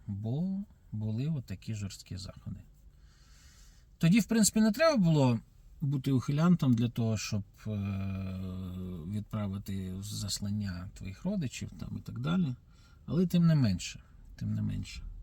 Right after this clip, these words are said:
е, якби за ухилянство були отакі от,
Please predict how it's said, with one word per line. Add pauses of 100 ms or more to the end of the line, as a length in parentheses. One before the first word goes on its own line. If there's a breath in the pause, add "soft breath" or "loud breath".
(880 loud breath)
е, (1080)
якби (160)
за
ухилянство (440)
були
отакі
от,